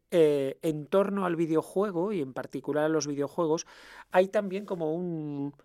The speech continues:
pánico moral, hay un miedo irracional, hay un temor a que es que los videojuegos son enormemente malignos,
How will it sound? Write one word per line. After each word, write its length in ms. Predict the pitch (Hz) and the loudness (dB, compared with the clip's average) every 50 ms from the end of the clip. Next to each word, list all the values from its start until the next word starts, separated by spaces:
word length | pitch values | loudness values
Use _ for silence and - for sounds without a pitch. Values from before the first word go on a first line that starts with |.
| _ _ _ _ - | _ _ _ _ -2
pánico 440 | - 170 185 202 190 - - 156 143 | 0 0 0 -2 -4 0 0 0 0
moral, 580 | 139 135 135 156 196 196 175 185 214 226 - - | 0 -2 0 0 2 0 0 0 -2 -6 -8 -8
hay 220 | 160 143 160 175 | -6 -2 0 0
un 180 | 165 156 143 139 | 0 0 -2 -6
miedo 340 | 143 156 185 196 175 170 | -4 -4 -4 -2 0 0
irracional, 840 | 151 143 135 139 147 135 - - 147 135 139 160 190 190 180 180 190 - | 0 0 -2 -4 -8 -8 -6 -6 -6 -6 -4 -2 -2 0 0 -2 -2 -4
hay 180 | - 156 151 165 | -4 -6 -4 -4
un 180 | 170 170 165 143 | -6 -6 -8 -6
temor 540 | - - 151 131 143 165 185 185 185 185 | -2 -2 -2 -2 -2 -2 0 2 2 2
a 60 | 175 - | 0 -2
que 100 | - 151 | -2 -6
es 80 | - | -4
que 100 | - 185 | 0 0
los 160 | 170 156 143 | 0 0 0
videojuegos 520 | 151 165 156 156 147 - 175 156 160 151 - | -2 -2 -4 -2 -2 -2 -2 0 0 0 0
son 280 | - 165 160 160 156 | -2 -2 -2 -2 -4
enormemente 640 | 156 147 156 170 160 156 156 147 156 165 156 165 156 | -4 -4 -4 -4 -4 -4 -6 -6 -6 -6 -4 -4 -4
malignos, 640 | 151 147 143 151 170 196 190 170 156 160 180 196 | -4 -4 -4 -4 -4 -4 -4 -4 -6 -6 -8 -8